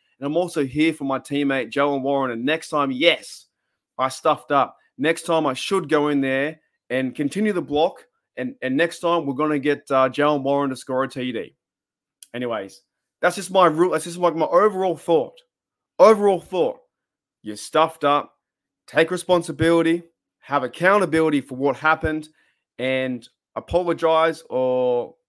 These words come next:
say, "It was my bad," and move on. George didn't do that.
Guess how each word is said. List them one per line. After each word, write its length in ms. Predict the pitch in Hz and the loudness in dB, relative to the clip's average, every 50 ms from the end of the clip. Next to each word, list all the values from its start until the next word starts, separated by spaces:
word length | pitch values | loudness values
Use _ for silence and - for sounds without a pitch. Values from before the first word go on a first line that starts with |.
| _ _ _ _ _ _ _ _ _ _ | _ _ _ _ _ _ _ _ _ _
say, 400 | - - - 156 156 156 160 156 | -18 -6 -2 0 0 0 0 -2
"It 80 | - 151 | -4 -6
was 180 | 143 147 127 | -6 -6 -6
my 240 | 139 151 165 175 170 | -2 0 0 2 0
bad," 520 | 143 135 143 131 135 135 131 131 131 135 _ _ _ _ _ _ _ _ _ | 2 2 2 2 4 4 2 0 -2 -4 _ _ _ _ _ _ _ _ _
and 220 | - 135 147 147 143 | -6 -4 -2 0 0
move 300 | 143 147 147 143 123 135 | 0 0 0 -2 -2 -2
on. 300 | 131 113 95 65 - - _ _ _ _ _ | -2 -2 -4 -6 -10 -18 _ _ _ _ _
George 460 | - - 139 151 156 170 175 165 135 127 | -12 -4 2 4 4 4 4 2 -2 -4
didn't 240 | 156 160 160 160 | -6 -6 -6 -6
do 240 | 139 123 147 143 135 | -8 -6 -6 -6 -6
that. 260 | 117 104 92 104 - | -8 -10 -14 -16 -20